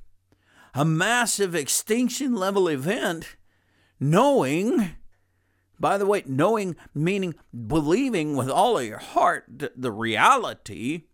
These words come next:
that as I leave this earth, I'm only to, going to be at the throne room of God in an instant? Exactly why am I afraid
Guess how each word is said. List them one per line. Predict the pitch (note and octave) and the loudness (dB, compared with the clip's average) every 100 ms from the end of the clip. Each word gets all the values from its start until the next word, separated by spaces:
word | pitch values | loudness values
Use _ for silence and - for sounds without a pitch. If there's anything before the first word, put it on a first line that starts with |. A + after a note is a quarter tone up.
| _ _ _ _ _ - _ _ _ - | _ _ _ _ _ -20 _ _ _ -4
that | C3+ | 2
as | F3+ E3+ | 2 4
I | F3 | 4
leave | E3 A#3 B3 | 4 2 2
this | A3+ G#3+ G3+ - | 4 4 4 2
earth, | B3+ A#3 F3+ | 4 4 0
I'm | E3+ D#3 - | -4 -2 2
only | G#3+ B3+ C4 B3+ | 2 2 -2 -4
to, | G#3 | -8
going | G3+ F#3+ A3+ G#3+ | -2 0 2 0
to | G3 | -4
be | E3 A3+ | -2 0
at | A3 | 0
the | E3 | -4
throne | - F#3+ G3 A3 A3 | -4 0 4 4 4
room | G#3+ A3 | 2 2
of | A3 F3 D#3 | 2 -2 -2
God | G3+ A#3 G3 | 2 2 2
in | E3 E3+ | -2 -4
an | F#3+ | -4
instant? | G3 G3+ A3 A3 - - D#3 F#2+ - _ _ - - - | -4 -2 -2 -2 -4 -6 -6 -6 -12 _ _ -20 -14 -8
Exactly | D#3+ B3 B3+ - B3+ | -2 -2 -2 0 -2
why | A#3+ G3 G#3+ A3 C4 | 0 0 2 2 2
am | B3+ A#3+ | 2 2
I | A#3 | 2
afraid | A3 - F#3 G3+ A3+ D3 C3 E3 | 0 -2 0 4 4 4 0 -4